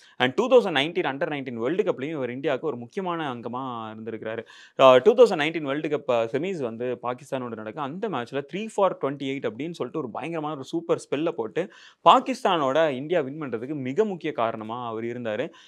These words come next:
And டூ தௌசண்ட் நைன்டீன், ஆ, வேர்ல்டு கப், அந்த under நைன்டீன் வேர்ல்டு கப்ல, ஆ, இவரோட டீம்மேட்டா இருந்தவர் தான் யசஸ்வி ஜெய்ஸ்வால். And அதுவுமே, அவருமே இப்போ ஒரு பெரிய ஸ்டாரா வந்துட்டு இருக்கிறாருன்றது குறிப்பிடத்தக்கது. அதே மாதிரி இன்னொரு பர்டிகுலர் விஷயத்தை நம்ம பார்த்தோம்னா, ஒரு டூ தௌசண்ட் ட்வென்டி டூல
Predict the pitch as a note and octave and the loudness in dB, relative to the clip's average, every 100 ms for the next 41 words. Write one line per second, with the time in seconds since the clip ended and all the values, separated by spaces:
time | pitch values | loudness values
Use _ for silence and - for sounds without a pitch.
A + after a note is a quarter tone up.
0 | - A#2+ B2 A3 A#3+ G3+ D#3+ C3 E3 F3 | -2 0 2 2 4 4 4 0 0 -2
1 | D3+ C3 B2 A#2 D#3+ F#3 E3+ - - B2+ | -2 -4 -2 -2 -2 0 -2 -4 -10 -4
2 | A#2+ A2+ B2+ F3 E3 C#3 A#2+ D3 F3+ D3 | -2 0 -2 -2 -4 -4 -4 -2 -2 -2
3 | C3 F3 - - _ - B2 B2 F#3 A#3 | -2 -4 -4 -20 _ 4 6 6 8 8
4 | F#3+ D3 F#3 F3 D3+ B2 A#2+ A2+ G#2 B2 | 8 2 -4 -2 0 -2 -4 -6 -4 -4
5 | C3+ A#2+ D3+ C3+ A#2+ A#2 A#2 D#3 B2+ G#2 | -6 -6 -8 -8 -6 -6 -4 -6 -6 -6
6 | G2+ F3+ G#3+ D3+ E3+ D#3+ A#2+ D#3+ G#3 F#3 | -4 -2 -2 -4 -6 -4 -2 0 0 -2
7 | E3 C#3 A#2 B2+ B2+ C#3+ B2+ A2 A2+ A#2+ | -4 -4 -4 -4 -4 -2 -2 -4 0 0
8 | B2+ C3 A#2 A#2+ A#2 A2+ G#2+ G#2+ G#2+ B2+ | 0 -2 -6 -8 -8 -6 -6 -8 -10 -8
9 | C3 A2 B2 C3 A2+ A#2 D3+ B2+ F3+ E3 | -8 -8 -10 -8 -8 -4 -4 -4 -4 -6
10 | B2 G#3+ - - - F3 C4 C4+ F#3+ D3 | -6 -8 -12 -20 -8 -2 4 6 6 4
11 | C#3 E3 D#3+ C3 B2 C#3+ C3+ A#2+ C3 B2+ | 0 0 0 -2 -2 -4 -4 -4 -2 -2
12 | C3+ D#3 D#3+ - G3 G3 D#3+ C3 C3+ F3+ | -4 -4 -6 -4 0 0 -2 -4 -4 -4
13 | C#3 B2 D#3 | -4 -2 0